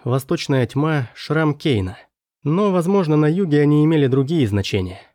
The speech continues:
Редман подошёл к столу и склонился над картой. «Земли обетованные». «Обетованные?»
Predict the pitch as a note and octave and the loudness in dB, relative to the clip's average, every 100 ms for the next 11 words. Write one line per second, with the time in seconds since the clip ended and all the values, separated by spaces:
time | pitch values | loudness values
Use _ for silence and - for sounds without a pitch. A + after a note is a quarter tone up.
0 | _ _ _ _ _ - A#2+ F#3+ G3 G3 | _ _ _ _ _ -4 -2 0 2 0
1 | F3+ D#3 - C#3+ A2+ - A#2+ C#3 F3 D3+ | 0 -2 0 -2 -2 -2 -2 0 -2 -2
2 | D3+ D#3+ G3 - D3+ C#3 - G2 - F#2+ | 0 0 0 0 -2 -2 -4 -4 -6 -16
3 | - _ _ _ _ _ _ C3 B2+ F3+ | -18 _ _ _ _ _ _ -8 -4 0
4 | F#3 E3+ E3 E3 F3+ E3+ A#2 G2+ G2 - | 0 0 0 0 0 0 0 0 -2 -8
5 | _ _ _ _ _ _ - F#3+ F3+ D#3+ | _ _ _ _ _ _ -4 -2 0 0
6 | C#3 D3 G3+ A3+ | 2 2 0 -2